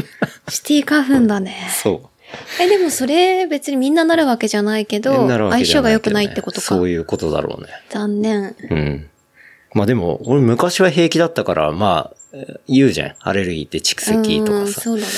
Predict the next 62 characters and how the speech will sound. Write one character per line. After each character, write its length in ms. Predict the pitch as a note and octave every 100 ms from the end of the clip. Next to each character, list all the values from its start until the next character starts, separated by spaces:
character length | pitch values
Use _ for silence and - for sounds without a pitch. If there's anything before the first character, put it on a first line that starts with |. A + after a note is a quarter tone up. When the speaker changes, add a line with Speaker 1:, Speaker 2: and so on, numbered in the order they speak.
| - - -
Speaker 1:
だ 20 |
か 80 | -
ら 40 | G2
そ 180 | -
れ 120 | G#2+ G#2
で 360 | G#2 G#2 G#2
数 240 | G2+ - F#2+
年 180 | F#2+
前 180 | E2 E2+
か 140 | - D2+
ら 160 | - _ _
っ 20 | -
て 80 |
い 40 | D#2
う 20 |
感 200 | D2 D#2+
じ 100 | D2
な 80 | C#2
ん 60 | B1+
で 80 | -
す 100 | -
け 100 | C#2
ど。 140 | - - _ - - - - _ _ - -
Speaker 2:
怖 460 | D4+ - A#3+ G4+
え。 160 | C#4+ D#4 - E4+
Speaker 1:
は 220 | - F2+
い。 100 | - - - - - - - G#3 - -
<laughs> 880 | - - - - - - - _ -
ね。 300 | - - _ -
Speaker 2:
う 60 |
ん。 260 | G#3 F#3+ F3+ _ _ _ _ _ _ _ _ -
Speaker 1:
で、 440 | G#2+ G#2+ G#2+ G#2+
Speaker 2:
低 40 | G#3
く 100 | D#4
な 80 | A#3
っ 80 |
て 100 | -
る 100 | G3
ね、 120 | F#3 F3+
声 280 | - G3
が。 160 | F3+ - _ -
Speaker 1:
そ 320 | - D3+ G2+
う、 20 | -
声 220 | E3+ E3
は 100 | F#2+
ね、 120 | E2+
自 200 | E2 G#2
分 160 | C#3 D3+
で 100 | D#3
ち 80 |
ょ 20 | D#3+
っ 40 |
と 120 | -
今 180 | G#3+ F#2+
低 280 | - - E3+
い 60 |
な 180 | G2+ G#2+
っ 60 | -
て 120 | F#2+
の 100 | F2
思 240 | E2 E2
う。 80 | D2